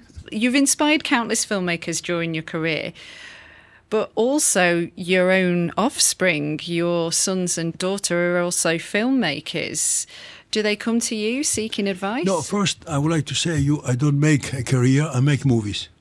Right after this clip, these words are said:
Speaker 1: Okay.
Speaker 2: It's completely different. Because a career, you can organize it.
Speaker 1: Okay.
Speaker 2: See the future.
Speaker 1: Okay.
Speaker 2: And where you're going. With a fu-, with a movie, you cannot do that. You make a movie, and then probably we make, we'll make another <laughs> one.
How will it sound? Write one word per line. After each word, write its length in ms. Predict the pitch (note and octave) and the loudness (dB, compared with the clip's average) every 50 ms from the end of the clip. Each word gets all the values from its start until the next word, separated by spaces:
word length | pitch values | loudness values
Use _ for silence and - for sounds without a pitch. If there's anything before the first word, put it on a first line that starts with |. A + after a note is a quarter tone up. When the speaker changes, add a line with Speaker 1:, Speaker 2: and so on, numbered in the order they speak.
| _ _ _ _ _ _ _ - | _ _ _ _ _ _ _ -12
Speaker 1:
Okay. 220 | - E3+ - - - | -10 -10 -10 -8 -6
Speaker 2:
It's 80 | - - | -4 -2
completely 360 | - D3+ A#2+ C#3+ C#3+ C3+ C3 | 0 4 4 4 6 6 4
different. 500 | B2 C3+ G#2+ - - F#2+ D#2+ E2 D#2+ - - _ _ _ - - - _ _ _ _ _ - _ _ - - - - - - | 4 2 2 0 -2 -8 -10 -10 -14 -16 -20 _ _ _ -20 -20 -20 _ _ _ _ _ -20 _ _ -20 -20 -20 -12 -4 0
Because 220 | C#3+ D3 E3 C#3+ | 2 4 4 4
a 60 | D3+ | 2
career, 420 | - - D3 D3+ D3 E3 F#3+ G#3 G3 | 2 4 4 6 6 4 4 2 0
you 140 | E3 D3 | -2 -2
can 200 | C3+ - D#3+ D#3 | 0 0 2 2
organize 560 | D#3 C#3+ B2 C3 C3+ B2+ A#2+ A#2 G#2 G2 - - | 4 2 2 2 2 2 2 0 0 -2 -4 -6
it. 120 | - - - _ _ _ _ _ _ _ _ - - | -10 -16 -20 _ _ _ _ _ _ _ _ -8 -6
Speaker 1:
Okay. 400 | E3+ F3 - F#3 D3+ C#3 D3+ C#3+ - _ _ _ - - _ - | -6 -4 -4 -4 -6 -6 -6 -10 -14 _ _ _ -20 -20 _ -4
Speaker 2:
See 200 | - - D3 C#3 | 0 2 4 4
the 100 | C3+ C3 | 4 2
future. 500 | - - C#3+ D3 D3 - E3 F#3+ F#3 D#3 - - _ _ _ - | 4 4 4 4 4 4 0 0 -2 -4 -8 -14 _ _ _ -10
Speaker 1:
Okay. 300 | F3 - - D#3+ D#3 D3+ - - | -8 -6 -6 -6 -6 -8 -8 -4
Speaker 2:
And 180 | D3 C3 B2 | -2 0 2
where 140 | B2+ D3 D3+ | 2 4 4
you're 140 | D3 C3+ C#3 | 4 2 2
going. 360 | A#2+ C3 B2 G#2+ G2+ A2 B2+ | 2 0 0 0 -2 -2 -2
With 180 | B2 B2+ - - | -2 -2 -2 -2
a 60 | A#2+ | -4
fu-, 360 | F#2+ - D#3 D#3 D3 C3+ A#2+ | -4 -2 -2 -2 -2 -2 -2
with 180 | C3 C#3 - - | -2 0 2 2
a 60 | C#3 | 4
movie, 220 | C#3 D#3 D3+ C3+ | 4 4 4 4
you 40 | C3 | 2
cannot 320 | A#2+ - C#3 B2 B2 A#2+ G2+ | 2 2 2 2 2 2 0
do 100 | G2 G2 | -4 -6
that. 200 | G2 F#2 - - _ _ _ _ _ _ | -6 -8 -10 -14 _ _ _ _ _ _
You 180 | - A#2+ C3+ C#3 | -2 2 2 4
make 180 | D3 D3 - C#3+ | 4 4 4 4
a 60 | C3+ | 6
movie, 320 | C3 C#3+ D3+ D#3+ G3 G#3 - _ _ _ _ _ _ _ _ _ - | 6 6 6 4 2 -2 -4 _ _ _ _ _ _ _ _ _ -4
and 120 | B2 A#2+ B2+ | 0 2 4
then 200 | D3+ D#3+ D#3+ D3 | 4 4 2 0
probably 340 | - - D3 C#3+ C#3+ C#3+ C#3+ | 0 0 0 2 4 4 4
we 100 | C3+ C3+ | 4 4
make, 220 | C#3 C#3 C3+ B2 | 2 2 0 0
we'll 160 | A#2 B2 B2 A#2+ | 0 0 0 0
make 160 | C3+ C3+ A#2+ | 0 0 2
another 320 | C3+ C3 C#3 C#3 B2+ G2+ F#2+ | 2 2 2 2 2 0 -2
<laughs> 160 | - - - | -4 -8 -8
one. 160 | - A2 - | -8 -8 -8